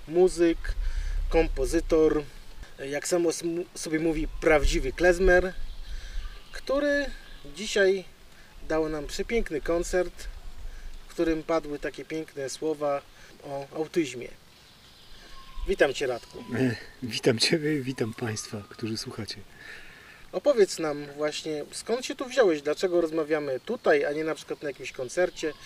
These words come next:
Speaker 1: festiwalu?
Speaker 2: Ja jestem tatą, e, dwóch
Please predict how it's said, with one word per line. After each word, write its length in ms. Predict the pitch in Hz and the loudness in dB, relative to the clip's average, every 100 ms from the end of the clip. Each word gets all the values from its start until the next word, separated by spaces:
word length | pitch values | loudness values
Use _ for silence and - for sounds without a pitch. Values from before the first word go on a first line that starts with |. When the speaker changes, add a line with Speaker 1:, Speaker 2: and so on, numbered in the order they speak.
| - - - | -18 -16 -6
Speaker 1:
festiwalu? 840 | - - 135 143 156 147 139 123 - - - - - - - - - - - - - - - | -6 -6 -2 2 4 4 2 -2 -6 -20 -20 -20 -20 -20 -20 -20 -20 -20 -18 -16 -16 -10 2
Speaker 2:
Ja 100 | 139 | 4
jestem 380 | 151 156 143 147 _ - - | 4 0 0 -4 _ -10 6
tatą, 560 | 147 131 127 120 131 135 - - - - - - - | 6 8 4 4 0 -4 -18 -20 -20 -20 -20 -20 -10
e, 40 | 117 113 113 110 113 110 107 101 | -2 0 4 4 4 4 0 -6
dwóch 560 | 104 104 151 170 - - | -12 -6 -4 -6 -10 -18